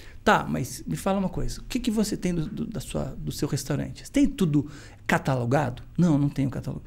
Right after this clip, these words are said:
Como é que você quer abrir uma franquia? Porque o outro cara que vai abrir uma franquia tua, você tem que ter, o cara tem que produzir ou reproduzir exatamente como você faz. Então você precisa tá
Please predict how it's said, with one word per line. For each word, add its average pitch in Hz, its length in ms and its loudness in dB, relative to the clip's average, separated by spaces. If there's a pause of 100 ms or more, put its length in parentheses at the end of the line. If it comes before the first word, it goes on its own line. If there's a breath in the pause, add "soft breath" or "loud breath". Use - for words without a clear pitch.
Como - 140 -4
é - 60 2
que - 60 0
você - 40 -4
quer 196 80 6
abrir 156 160 6
uma 147 240 6
franquia? 127 540 0 (360 loud breath)
Porque - 200 10
o - 20 12
outro 370 260 10
cara 180 240 6
que 151 120 4
vai 151 180 6
abrir 131 220 4
uma 139 120 6
franquia 127 460 0
tua, 196 380 8 (160)
você - 160 -2
tem 240 140 6
que - 100 -2
ter, 220 420 8 (420 loud breath)
o 165 120 4
cara 214 180 4
tem 240 140 4
que - 80 -6
produzir 220 600 8
ou - 100 12
reproduzir 226 680 8
exatamente 262 600 8
como 175 180 4
você 147 260 2
faz. 131 300 -2
Então 131 100 -6
você - 120 -4
precisa - 260 6
tá 359 220 -2